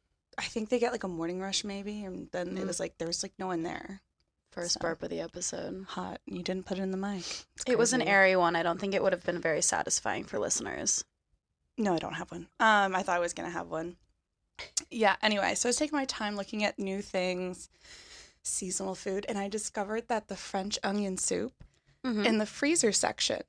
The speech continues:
Speaker 2: Like the soup soup? Not like the dip?
Speaker 1: Yeah.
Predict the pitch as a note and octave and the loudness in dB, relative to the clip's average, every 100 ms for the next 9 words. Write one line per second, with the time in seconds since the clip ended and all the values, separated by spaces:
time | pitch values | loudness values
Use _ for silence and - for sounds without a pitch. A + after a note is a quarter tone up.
0 | - _ - G#3+ - G3+ - G#3+ - - | -14 _ -12 -10 -6 -2 0 2 2 4
1 | D#4+ - _ - _ _ _ _ _ _ | 2 0 _ -20 _ _ _ _ _ _
2 | _ - G#3 G#3+ G#3 G3+ F#3+ B2+ D#3+ - | _ -2 2 2 2 0 4 6 4 2
3 | - _ _ _ C4 A#3 | -12 _ _ _ 6 6